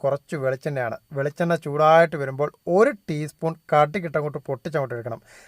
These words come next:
കടുക് പൊട്ടുന്നതിനോടൊപ്പം തന്നെ ചെറുതായിട്ട് അരിഞ്ഞെടുത്തേക്കുന്ന ഒരു ടേബിൾ സ്പൂൺ ഇഞ്ചിയും നാല് വെളുത്തുള്ളി വട്ടത്തിലരിഞ്ഞതും ഒരു തണ്ട് കറിവേപ്പിലയും ഇട്ട് കൊടുത്ത് ഇതിനെ ഒന്ന്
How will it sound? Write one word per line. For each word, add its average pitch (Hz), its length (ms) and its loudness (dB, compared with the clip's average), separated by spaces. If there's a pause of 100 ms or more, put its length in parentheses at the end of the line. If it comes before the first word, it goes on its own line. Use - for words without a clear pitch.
(160)
കടുക് 247 320 8
പൊട്ടുന്നതിനോടൊപ്പം 208 840 4
തന്നെ 147 180 0 (400)
ചെറുതായിട്ട് 240 440 8
അരിഞ്ഞെടുത്തേക്കുന്ന 185 540 2 (120)
ഒരു 202 100 2 (100)
ടേബിൾ 156 340 2
സ്പൂൺ 147 300 -4
ഇഞ്ചിയും 143 280 -6 (340)
നാല് 214 380 6
വെളുത്തുള്ളി 165 460 2
വട്ടത്തിലരിഞ്ഞതും 135 680 -2 (340)
ഒരു 220 280 10
തണ്ട് 202 180 6 (120)
കറിവേപ്പിലയും 165 760 2
ഇട്ട് 131 160 -10
കൊടുത്ത് 127 280 -2 (120)
ഇതിനെ 147 200 -4
ഒന്ന് 151 100 -4